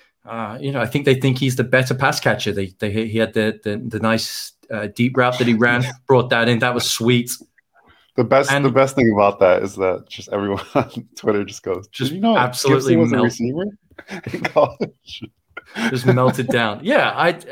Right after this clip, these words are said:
Speaker 1: it is, it is what it is. But I think McKissic has real, has, has standalone value. I thought Tyler, Tyler,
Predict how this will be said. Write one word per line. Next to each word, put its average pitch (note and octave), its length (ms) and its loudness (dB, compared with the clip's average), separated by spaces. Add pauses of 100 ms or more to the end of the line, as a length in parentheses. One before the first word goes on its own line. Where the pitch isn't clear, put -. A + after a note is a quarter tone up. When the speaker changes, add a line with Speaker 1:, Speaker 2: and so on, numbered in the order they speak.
(540)
Speaker 1:
it E3+ 120 0
is, E3 240 0
it F#3+ 140 4
is F#3+ 160 8
what E3+ 120 4
it C3+ 100 4
is. B2 180 4
But A#2+ 220 -8 (240)
I B2 80 -2
think F3 160 -2
McKissic C#3+ 500 -2
has B2+ 300 -4 (380)
real, C#3 300 -2
has, B2 400 -8
has B2+ 200 -8
standalone C3+ 440 -4
value. A2+ 400 -4 (320)
I A#2+ 80 -2
thought C3 200 0
Tyler, B2+ 540 0
Tyler, A#2+ 400 -2